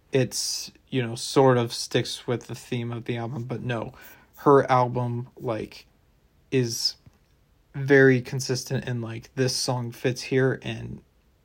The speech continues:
you realize why, and it's very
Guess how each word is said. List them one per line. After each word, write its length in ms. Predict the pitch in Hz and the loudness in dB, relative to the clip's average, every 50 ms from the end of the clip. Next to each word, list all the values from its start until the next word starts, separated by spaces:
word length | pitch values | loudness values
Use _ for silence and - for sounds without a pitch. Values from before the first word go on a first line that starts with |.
| _ _ _ _ _ _ _ | _ _ _ _ _ _ _
you 280 | 151 135 135 135 127 123 | -2 2 4 4 4 2
realize 800 | 120 123 131 127 117 117 110 113 110 113 110 113 113 - - - - _ _ _ _ - | 2 2 2 2 2 2 0 -2 -2 -4 -4 -4 -4 -6 -8 -10 -20 _ _ _ _ -10
why, 540 | - 123 - 120 117 117 120 117 113 113 - | -8 -6 -6 -6 -6 -6 -6 -8 -10 -10 -6
and 120 | - 127 127 | -4 -2 0
it's 160 | 127 117 - | 0 0 2
very 300 | - 139 131 123 120 | 4 4 6 6 4